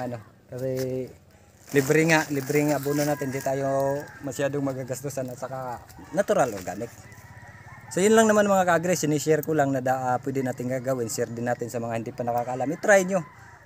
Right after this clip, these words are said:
Huwag nyo muna husgahan kaagad na magsabi kayo na content lang, content hindi.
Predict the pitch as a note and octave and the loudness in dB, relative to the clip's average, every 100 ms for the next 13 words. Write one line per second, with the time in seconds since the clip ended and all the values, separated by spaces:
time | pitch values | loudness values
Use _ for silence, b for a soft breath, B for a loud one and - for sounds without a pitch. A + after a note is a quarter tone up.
0 | - C#3+ D#3+ F3+ F#3 F3 D#3 - C#3 C#3+ | -8 -4 -2 0 2 2 0 -2 2 4
1 | D3+ C#3+ B2+ C3 C3+ B2 B2+ B2 B2 A#2+ | 4 2 -2 -2 -2 -2 -4 -4 -4 -6
2 | - B B B B - A#2 C3 C3 A#2+ | -10 B B B B -10 -2 0 0 0
3 | C3+ B2+ A#2 B2 B2 A#2+ B2+ B2 A#2+ A#2 | 0 0 -2 -4 -4 -6 -6 -6 -6 -6
4 | A2+ B2 A#2+ | -6 -4 -4